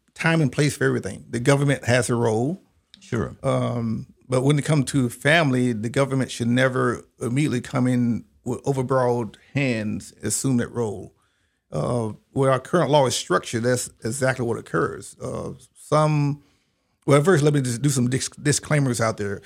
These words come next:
Speaker 1: The conversation we're talking about is when parents divorce or separate and the courts rele-, relegate one parent to,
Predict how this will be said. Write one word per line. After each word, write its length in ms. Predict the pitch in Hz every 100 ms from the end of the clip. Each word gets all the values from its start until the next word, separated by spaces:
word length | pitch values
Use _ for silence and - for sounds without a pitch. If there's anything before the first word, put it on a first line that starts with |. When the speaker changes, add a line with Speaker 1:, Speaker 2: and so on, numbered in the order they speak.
| - _ _
Speaker 1:
The 80 | 135
conversation 540 | 131 190 151 175 147
we're 100 | 151
talking 260 | 139 139 139
about 220 | 127 123
is 380 | 113 120 123 120
when 460 | 120 123 120 113 98
parents 600 | - 151 143 143 - -
divorce 460 | 143 139 139 131
or 60 | 123
separate 600 | - 135 123 117 117 - _ _ _ _ _
and 340 | - 123 123 120
the 60 |
courts 320 | 113 - 131 113
rele-, 320 | 131 127 113
relegate 380 | 139 131 123 123
one 200 | 127 123
parent 380 | 117 127 123 -
to, 400 | - 117 113 123